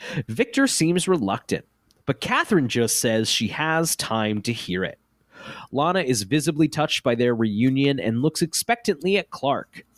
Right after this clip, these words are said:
but he avoids her gaze. Uh, later, Clark is in his loft going through old high school stuff when Lana arrives. She asks him why he quit football since he loved it so much. Clark shrugs that it was just a game.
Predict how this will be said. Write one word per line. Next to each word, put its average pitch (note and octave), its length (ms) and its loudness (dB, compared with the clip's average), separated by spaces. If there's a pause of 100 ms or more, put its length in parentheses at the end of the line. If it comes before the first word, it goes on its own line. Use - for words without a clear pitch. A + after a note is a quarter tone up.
but - 100 -6
he A#2 140 2
avoids F#2 500 0
her D2+ 100 -6
gaze. F2 680 -6 (960)
Uh, G2+ 260 2
later, D3 340 2
Clark D3 360 -2
is C3+ 100 0
in D3 80 2
his C#3+ 120 -2
loft E3+ 320 0
going F3 200 2
through F3 220 2
old B3 400 4
high A#3 180 2
school A#3+ 280 0
stuff A3+ 420 0
when A#3+ 240 2
Lana D4 280 4
arrives. G#2 680 0 (240)
She G3+ 220 -2
asks E4 380 -2
him G2+ 260 0
why G3 260 2
he D4 160 0
quit - 260 -2
football C#3+ 460 -2
since - 240 -2
he G#3 100 4
loved A#3 380 2
it - 160 -2
so F#2 240 0
much. - 480 -6 (280)
Clark F#3+ 240 -2
shrugs B2+ 580 0 (260)
that C#3+ 100 2
it E3 60 2
was E3+ 120 -2
just - 240 -2
a F3+ 40 0
game. D3+ 400 -4